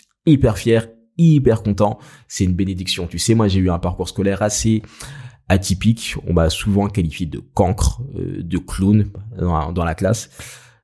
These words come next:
Euh, ça aurait pu m'altérer, en quelque sorte, ça aurait pu vraiment diminuer la confiance que j'avais en moi. À un moment, en cinquième, j'ai déménagé, je suis allé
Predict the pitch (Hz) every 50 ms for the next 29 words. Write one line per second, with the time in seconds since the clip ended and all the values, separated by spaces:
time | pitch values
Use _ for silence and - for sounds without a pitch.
0 | _ - - - - - 90 - - - - - - - - 95 80 98 101 98
1 | - 160 180 190 180 139 123 120 113 - 120 107 101 110 123 139 147 135 - -
2 | - - - - - - 95 92 - 98 87 101 110 113 110 - 92 90 90 -
3 | - 117 104 95 98 95 98 98 92 98 90 95 98 101 92 87 - - 90 -
4 | 101 98 - - 92 92 87 85 90 85 85 87 90 104 120 - - - - -
5 | - _ _ _ _ _ _ _ _ _ _ - 123 131 139 139 143 135 135 131
6 | 131 131 139 143 147 151 143 - - - - - _ - _ _ 98 98 101 -
7 | - - 123 123 - - - 117 117 117 110 110 113 123 - - - - - -
8 | - - 98 92 92 104 110 113 110 110 104 98 90 107 113 113 - - 104 92
9 | 92 92 101 101 101 104 104 104 104 104 -